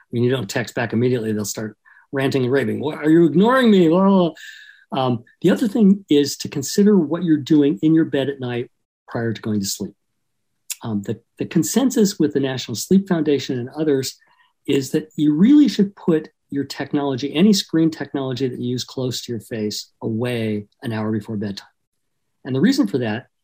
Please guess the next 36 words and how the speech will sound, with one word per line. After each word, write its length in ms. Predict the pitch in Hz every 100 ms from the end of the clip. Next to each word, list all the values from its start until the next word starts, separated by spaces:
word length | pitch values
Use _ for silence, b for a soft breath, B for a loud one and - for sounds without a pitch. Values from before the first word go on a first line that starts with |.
| _ _ _ -
is 180 | 127
because 680 | 113 131 - 160 143 135 - _ -
the 380 | 127 131 127 127
technology 760 | - 143 147 180 196 - 131 135
is 180 | 135 -
so 160 | 156 175
good, 380 | 147 123 120 -
it, 140 | 120 - _ _
it 160 | 127 -
looks 280 | 151 196 -
like 240 | 156 151 _ _
white 240 | 131 143 127
light 200 | 127 117
is 120 | 113
coming 300 | 120 117 113
out, 140 | 113
but 100 | 117
it's 140 | 117 135
actually 260 | 117 131
in 60 | 117
the 60 |
blue 220 | 101 135 139
light 220 | 113 117
spectrum. 520 | - 196 - 107 180 _ _ _ _ -
And 240 | 113 104
blue 380 | 156 196 302 208
light 300 | 104 110 - _ _ _ _ -
tells 300 | 160 147 -
the 60 |
brain 580 | - 143 160 135 131 139 _ _ _ -
to, 180 | 123 - _ _ _ -
to 300 | 127 127 - _ _
kick 260 | - 214 208
the 160 | 156
adrenal, 760 | 143 123 147 165 165 123 131 - _ -
adrenal 600 | 127 147 160 151 135